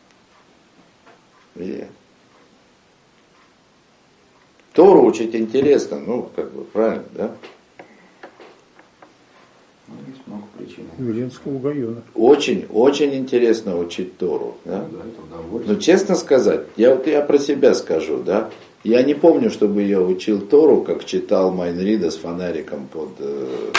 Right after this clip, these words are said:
Speaker 2: За одну
Speaker 1: одеялом, да? Мама, так сказать, у меня отбирала там.
Speaker 3: Ну, подарим вам
Speaker 1: А
Speaker 3: фонарик.
Speaker 1: я с фонариком, значит,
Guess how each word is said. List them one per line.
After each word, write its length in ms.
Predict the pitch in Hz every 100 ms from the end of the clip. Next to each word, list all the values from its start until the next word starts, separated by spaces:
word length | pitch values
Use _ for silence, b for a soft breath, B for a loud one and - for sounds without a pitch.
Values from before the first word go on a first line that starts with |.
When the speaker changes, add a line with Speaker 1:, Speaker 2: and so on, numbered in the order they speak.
| - - - -
Speaker 2:
За 160 | 98 107
одну 160 | 104 117
Speaker 1:
одеялом, 520 | 113 104 98 87 73 78
да? 220 | 107 110
Мама, 340 | 101 98 92
так 180 | 85 85
сказать, 400 | - 87 78 -
у 40 |
меня 360 | 78 80 73 69 80 82 - - - -
отбирала 680 | 73 71 78 95 127 110 80
там. 180 | - - 131
Speaker 3:
Ну, 100 | 107
подарим 440 | 117 120 123 110
вам 180 | 104 107
Speaker 1:
А 20 |
Speaker 3:
фонарик. 400 | 107 117 110 98
Speaker 1:
я 100 | 117
с 80 | 117
фонариком, 720 | - 98 104 98 95 82 76
значит, 240 | 78 67